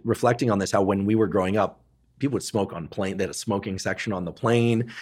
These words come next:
You know, people smoked all the time, and now hardly anyone smokes for all the obvious reasons. But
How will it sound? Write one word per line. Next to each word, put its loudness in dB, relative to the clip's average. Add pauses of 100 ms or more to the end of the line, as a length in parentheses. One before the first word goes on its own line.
(160)
You 4
know, 4
people 6
smoked 0
all 2
the -6
time, -4
and -6
now -2
hardly 0
anyone -6
smokes -8 (100)
for -6
all -2
the -8
obvious -8
reasons. -4
But -2